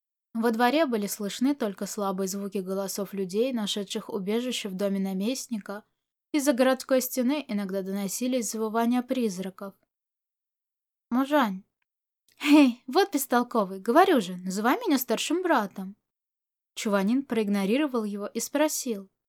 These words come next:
"Ты действительно знал этого ребёнка?" "Нет, конечно". Можань на какое-то время замолк, а потом вдруг рассмеялся. Ямочки на щеках мгновенно сделали его лицо невероятно милым. Он обнял мальчика, притянул ближе и ласково сказал:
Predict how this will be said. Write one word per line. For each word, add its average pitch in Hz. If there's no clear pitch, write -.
"Ты 262
действительно 285
знал 220
этого 202
ребёнка?" 220
"Нет, 349
конечно". 208
Можань 240
на 247
какое-то 214
время 202
замолк, 202
а -
потом 320
вдруг 294
рассмеялся. 277
Ямочки 247
на 240
щеках 262
мгновенно 208
сделали 202
его 196
лицо 196
невероятно 247
милым. 202
Он 226
обнял 208
мальчика, 226
притянул 240
ближе 277
и -
ласково 277
сказал: 269